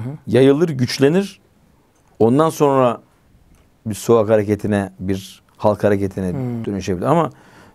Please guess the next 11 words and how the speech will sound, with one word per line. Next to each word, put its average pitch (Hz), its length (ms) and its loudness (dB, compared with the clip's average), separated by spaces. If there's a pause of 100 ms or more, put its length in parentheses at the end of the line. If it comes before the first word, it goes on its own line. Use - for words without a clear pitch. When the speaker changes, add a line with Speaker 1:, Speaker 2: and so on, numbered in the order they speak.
(140)
Speaker 1:
önce 151 380 -2
bir 156 80 0
fikri 147 420 -2
olgunluk 147 540 2
oluşur. - 480 -4 (200)
Speaker 2:
Evet. 123 220 -6 (580)
Speaker 1:
Şimdi 131 200 -6
bu 139 60 0
fikri 151 420 0
olgunluk 170 540 0
meselesi - 560 -4